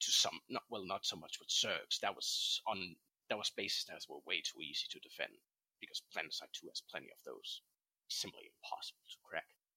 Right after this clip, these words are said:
But, um, they had a resource system, so if you wanted to continue to spawn with good gear and special classes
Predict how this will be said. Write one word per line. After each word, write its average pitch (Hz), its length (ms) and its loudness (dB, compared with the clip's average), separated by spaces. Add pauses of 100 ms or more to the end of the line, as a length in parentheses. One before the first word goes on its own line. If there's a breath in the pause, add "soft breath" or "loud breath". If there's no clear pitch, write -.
(640)
But, - 180 -4
um, 78 300 0 (300)
they 131 100 4
had - 140 -2
a 76 60 -4
resource - 460 0
system, - 500 -2 (640)
so - 120 2
if - 160 -4
you 80 120 -8
wanted - 280 2
to - 120 2
continue - 420 -2
to - 140 4
spawn - 500 4 (440)
with - 180 -6
good 98 140 -6 (140)
gear - 240 -4 (760)
and 92 160 0
special - 580 0 (360)
classes - 420 0